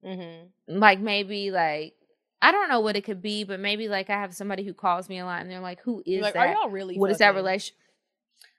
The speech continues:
Speaker 2: Or not. Yeah. Like, I wanna be able to put that kind of stuff on the table, and I wanna feel comfortable to be able to ask him that. So I wanna be able to walk into an exclusive relationship once we get to that appointment,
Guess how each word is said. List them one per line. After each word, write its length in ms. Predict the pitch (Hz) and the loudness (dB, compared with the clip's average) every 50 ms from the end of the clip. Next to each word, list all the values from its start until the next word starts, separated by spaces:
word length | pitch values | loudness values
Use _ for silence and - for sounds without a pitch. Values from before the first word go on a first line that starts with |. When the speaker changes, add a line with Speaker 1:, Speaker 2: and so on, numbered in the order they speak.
| _ _ _ _ _ _ - | _ _ _ _ _ _ 6
Speaker 2:
Or 220 | 214 220 214 208 | 8 8 8 8
not. 300 | 220 202 175 170 - - _ | 8 6 4 4 0 -4 _
Yeah. 400 | - 208 247 226 185 - - - - _ _ - - _ - | 2 4 6 6 6 4 0 -4 -10 _ _ -20 -20 _ 2
Like, 200 | 202 214 196 - | 2 2 4 4
I 140 | - 226 226 | 4 4 4
wanna 260 | 233 247 254 254 262 | 4 2 0 -2 -2
be 140 | 240 254 240 | 0 2 2
able 160 | 233 220 220 | 2 2 2
to 100 | 214 202 | 0 -2
put 360 | 202 - - 294 254 240 - | -4 -4 2 2 2 2 4
that 200 | - 226 - - | 2 2 2 0
kind 180 | - 262 247 240 | -2 -2 -2 -2
of 80 | 254 | -2
stuff 220 | - - 226 220 - | -2 -2 -2 -2 -2
on 100 | 233 226 | -6 -8
the 80 | 214 | -8
table, 380 | 208 - 233 202 202 202 208 196 - | -6 -2 -2 -2 0 -2 -6 -4 0
and 140 | - 226 240 | 2 4 4
I 80 | 233 233 | 4 2
wanna 280 | 226 226 233 240 240 240 | 0 -2 -2 -2 -4 -2
feel 220 | - 254 220 214 | -2 -4 -4 -4
comfortable 480 | 214 - 220 208 214 - 208 208 202 196 | -2 -4 -4 -4 -4 -8 -8 -6 -6 -6
to 100 | 202 202 | -6 -6
be 140 | 196 214 | -2 -2
able 140 | 202 196 196 | -2 -2 -2
to 120 | 180 - - | -4 0 2
ask 280 | 147 165 165 - - - | 4 4 4 2 -4 -8
him 140 | - 160 151 | -10 -10 -8
that. 220 | 123 - - - - - - - - - | -12 -12 -12 -14 -16 -20 -20 -20 -20 -6
So 140 | - - 277 | 6 8 8
I 80 | 254 | 8
wanna 300 | 254 254 247 262 269 302 | 8 6 2 0 -2 -2
be 120 | 269 302 285 | 0 2 2
able 200 | 254 233 233 247 | 4 2 2 -2
to 120 | - 254 | -4 -6
walk 360 | 226 202 214 220 214 254 - | -6 -2 2 4 4 4 2
into 320 | 294 277 247 - 262 233 220 | 0 -6 -6 -4 -2 0 0
an 100 | 208 196 | 0 0
exclusive 680 | 175 170 - - - 240 233 - - 240 233 220 196 196 | -4 -6 -10 -8 -6 -6 -6 -4 -2 -2 -2 -2 -4 -6
relationship 680 | 214 208 202 196 190 - 208 208 - - 208 190 185 | -4 -4 -2 -4 -4 -6 -10 -10 -6 -4 -6 -4 -4
once 220 | 196 196 202 - | -4 -6 -6 -6
we 100 | - 214 | -8 -8
get 160 | 185 202 196 202 | -6 -6 -6 -6
to 80 | - | -2
that 180 | - 220 202 196 | 4 4 4 4
appointment, 680 | - - 233 214 208 202 - - 202 196 196 190 - | 4 -4 -6 -6 -6 -6 -6 -6 -6 -6 -6 -8 -14